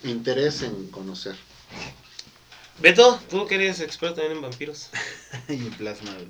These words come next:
Speaker 2: El plasma.
Speaker 3: Este, fíjate que igual yo también tengo mucho aprecio a, a Morbius por la parte de la serie de los noventas. Era un personaje que,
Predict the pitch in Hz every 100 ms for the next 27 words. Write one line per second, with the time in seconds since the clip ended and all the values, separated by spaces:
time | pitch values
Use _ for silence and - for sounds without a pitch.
0 | - 135 - 127 135 110 110 - - 110
1 | 113 113 113 117 113 104 - 220 220 -
2 | 127 117 120 151 165 170 170 170 170 170
3 | 170 - 165 120 95 - - - - -
4 | 104 90 127 131 139 117 98 87 - 95
5 | 104 110 120 120 120 - 98 95 107 110
6 | 110 95 95 90 87 87 87 117 113 101
7 | 92 90 95 113 113 120 117 110 104 104
8 | 104 123 - 98 87